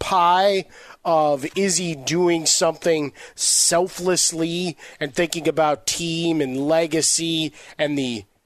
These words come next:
stability of Joel Embiid, who's, who ne-, really needs, needs things to work out in the end for him here. He needs an M V P award, too.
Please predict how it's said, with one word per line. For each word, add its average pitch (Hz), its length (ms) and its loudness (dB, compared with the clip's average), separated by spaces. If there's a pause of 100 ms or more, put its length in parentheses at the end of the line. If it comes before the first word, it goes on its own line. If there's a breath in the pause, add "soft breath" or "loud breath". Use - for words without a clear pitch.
(160)
stability 190 880 2
of 156 100 -2
Joel 180 520 2
Embiid, 165 560 2
who's, 139 340 -2 (260 loud breath)
who 160 140 0
ne-, 160 260 -2
really 147 380 0
needs, 135 480 -2 (220 soft breath)
needs 151 280 -2
things 135 300 -2
to 139 80 -2
work 135 260 -2
out 135 320 -2 (220 loud breath)
in 147 140 0
the 143 140 2
end 135 200 0
for 139 120 -2
him 123 60 -4
here. 135 140 0
He 220 100 2
needs 214 200 0
an 147 100 2
M 127 120 -2
V 117 140 -4
P 117 220 -6
award, 95 400 -6
too. 95 240 -10